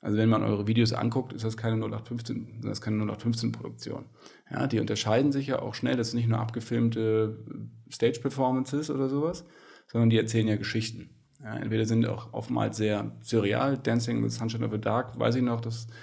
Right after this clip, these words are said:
als das rauskam, dachte ich, „Was war das denn jetzt?“ Ne? Erstmal so eine Farbexplosion und so, das fand ich irgendwie ganz geil. Ähm, und auch bei, bei den Wingenfelder Geschichten, ähm, naja, also American Horror Story wäre ja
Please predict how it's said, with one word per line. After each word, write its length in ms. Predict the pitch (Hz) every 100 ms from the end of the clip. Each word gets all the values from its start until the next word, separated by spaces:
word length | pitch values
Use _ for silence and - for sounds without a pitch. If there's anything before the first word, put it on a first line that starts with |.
| -
als 160 | - 113
das 180 | 117 113
rauskam, 280 | 117 - 110
dachte 200 | 107 113
ich, 100 | 110 - - - _ _ _ _
„Was 220 | 120 113
war 60 | 107
das 140 | 113 101
denn 100 | 92
jetzt?“ 260 | 98 - - - - - _
Ne? 220 | 117 160
Erstmal 220 | 104 104
so 80 | 98
eine 140 | 95 104
Farbexplosion 1000 | - 110 113 113 - 117 113 113 120 -
und 140 | 120
so, 80 | 120
das 160 | 117
fand 160 | 117 117
ich 60 | 120
irgendwie 220 | 113 110
ganz 180 | 107 107
geil. 380 | 123 113 156 - - _ _ _ _ _ _ _ - - - -
Ähm, 340 | - 107 110 113
und 300 | 113 113 113
auch 240 | 107 101 - - -
bei, 240 | 110 107
bei 140 | 110 104
den 120 | 104
Wingenfelder 520 | 110 120 127 120 120
Geschichten, 720 | 113 113 123 - 127 113 113 - - - - - - -
ähm, 440 | 113 117 120 107 110 - -
naja, 280 | 120 120 127
also 200 | 120 117
American 400 | 123 123 123 113
Horror 140 | 127
Story 320 | 117 139 131 120
wäre 200 | 120 120
ja 240 | 120 117